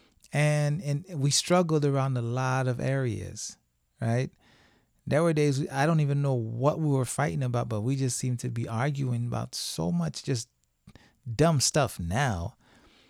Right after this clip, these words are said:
But in the moment, you don't know that. You don't know that. You just feel like we just can't quite get it together.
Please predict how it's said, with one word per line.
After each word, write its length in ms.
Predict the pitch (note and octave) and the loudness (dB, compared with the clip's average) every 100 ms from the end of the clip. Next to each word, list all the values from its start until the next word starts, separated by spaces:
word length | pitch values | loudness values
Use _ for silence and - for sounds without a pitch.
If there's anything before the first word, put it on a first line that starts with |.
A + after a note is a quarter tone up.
| _ _ _ | _ _ _
But 160 | D3 E3 | 2 4
in 100 | F3 | 6
the 60 | E3 | 6
moment, 420 | E3 G3 D#3+ C#3 | 6 6 4 4
you 80 | D#3 | 4
don't 240 | D#3 G2+ | 6 4
know 180 | E2 D#2+ | 2 0
that. 300 | F2 C3+ F#3+ - - _ _ _ _ _ _ _ - | 0 0 0 -6 -18 _ _ _ _ _ _ _ -2
You 160 | F3 G3 | 2 4
don't 200 | D3 F2+ | 4 2
know 120 | F2+ | 0
that. 180 | G2 B2 | 0 2
You 140 | E3 | 2
just 200 | D#3+ D3+ | 0 -2
feel 240 | - D#3 D3+ | 0 0 0
like 340 | C#3+ C3 - - _ - | -2 -4 -8 -20 _ -12
we 120 | A2+ | -8
just 240 | B2 C#3+ - | -4 -6 -6
can't 280 | - C3 - | -4 -4 -4
quite 280 | C#3+ B2 | -6 -4
get 220 | A2 A#2+ A2+ | -2 -2 -2
it 160 | A2 | -6
together. 720 | - F#2 - B2+ D#3 G2+ D#2 | -10 -10 -4 0 0 0 -6